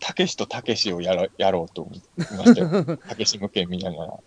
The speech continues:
Speaker 1: そう。俺だったら志村さんよりうまくたけしさんと番組やれるっていう恐れ多いことを、
Speaker 2: <laughs>
Speaker 1: 高校生、高校生だから。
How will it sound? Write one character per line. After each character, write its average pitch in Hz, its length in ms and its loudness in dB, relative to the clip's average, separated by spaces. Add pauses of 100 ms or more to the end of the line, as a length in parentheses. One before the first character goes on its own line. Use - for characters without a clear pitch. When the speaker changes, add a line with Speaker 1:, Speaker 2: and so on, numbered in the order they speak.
(120)
Speaker 1:
そ 80 320 -6
う。 - 80 -20
俺 143 200 6
だ 180 120 6
っ 175 60 0
た 170 140 6
ら 123 220 10
志 - 220 -4
村 127 240 2
さ 120 100 0
ん 107 80 2
よ 101 100 -2
り 98 100 -4
う 113 100 -4
ま 113 160 2
く 104 100 -4
た 117 140 -8
け 104 140 0
し - 80 -12
さ 104 120 0
ん 90 80 -4
と 95 100 -6
番 107 220 2
組 98 160 -4
や 101 140 4
れ 107 100 2
る 98 80 -2
っ 95 60 -4
て - 100 -8
い 92 40 -2
う 95 40 -2
恐 170 180 4
れ 160 120 10
多 139 100 8
い 120 60 -4
こ 95 140 -10
と - 120 -14
を、 90 140 -10 (180)
Speaker 2:
<laughs> 247 260 4
Speaker 1:
高 233 160 6
校 247 160 4
生、 110 220 -4 (480)
高 285 180 6
校 277 200 4
生 160 80 -2
だ 107 100 0
か - 100 -12
ら。 - 120 -10